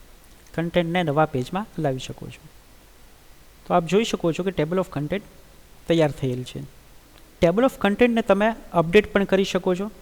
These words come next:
કે જેથી કોઈ નવો ટોપિક કે નવી ટેક્સ્ટ તમે ઉમેરો તો તે મુજબ તમે table of contentને મોડિફાય પણ કરી શકો છો.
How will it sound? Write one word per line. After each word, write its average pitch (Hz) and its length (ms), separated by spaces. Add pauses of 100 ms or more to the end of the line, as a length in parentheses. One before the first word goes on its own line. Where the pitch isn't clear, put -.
(140)
કે 165 140
જેથી 196 280 (340)
કોઈ 180 220
નવો 190 160
ટોપિક 190 480
કે 156 140
નવી 190 220
ટેક્સ્ટ - 280
તમે 175 260
ઉમેરો 143 320 (280)
તો - 160
તે 190 200
મુજબ 160 240
તમે 160 240
table 151 220
of - 120
contentને 156 400 (380)
મોડિફાય 175 480
પણ 165 160
કરી 135 240
શકો 117 240
છો. 135 60